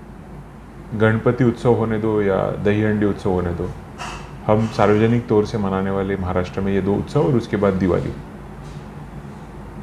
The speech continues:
गणपती उत्सव हा सार्वजनिक उत्सव सगळ्यात मोठा उत्सव असतो, जो बाळ गंगाधर टिळक म्हणजे लोकमान्य टिळक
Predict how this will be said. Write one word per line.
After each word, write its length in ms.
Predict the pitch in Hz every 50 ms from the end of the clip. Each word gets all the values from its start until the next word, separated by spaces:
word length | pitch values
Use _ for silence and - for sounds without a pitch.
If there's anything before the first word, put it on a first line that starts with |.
| - - - -
गणपती 400 | 110 117 123 127 127 147 139 165
उत्सव 320 | 156 143 143 - - 151 151
हा 140 | 139 143 143
सार्वजनिक 520 | 139 - 123 107 110 113 120 120 123 120
उत्सव 380 | 120 110 - - 123 120 117 117
सगळ्यात 340 | - - 107 101 110 107 110
मोठा 220 | 104 101 95 107
उत्सव 340 | 104 95 95 - 110 104 98
असतो, 220 | 90 - - 101
जो 320 | 92 95 101 98 98 95 - - - - - - - - - - - - - - -
बाळ 200 | 101 104 117 120
गंगाधर 460 | 117 113 110 110 113 110 110 113 113
टिळक 300 | 110 - 110 98 92 95 - - - - - - -
म्हणजे 320 | 95 92 92 90 92 92 - -
लोकमान्य 440 | 104 104 104 - 113 113 117 120 117
टिळक 280 | 104 - 98 92 95